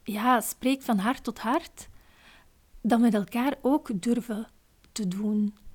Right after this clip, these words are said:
Ehm, en, en de vragen durven te stellen van,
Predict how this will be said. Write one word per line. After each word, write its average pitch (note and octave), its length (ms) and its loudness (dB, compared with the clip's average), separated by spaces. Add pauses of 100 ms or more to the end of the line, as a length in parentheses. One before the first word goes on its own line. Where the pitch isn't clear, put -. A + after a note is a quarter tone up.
(400)
Ehm, G3 520 -2 (200)
en, G#3 400 0
en G3 360 -2
de G#3 100 -4
vragen G#3 380 0
durven F#3+ 300 -2
te - 100 -6
stellen C4+ 480 0
van, G3 300 -2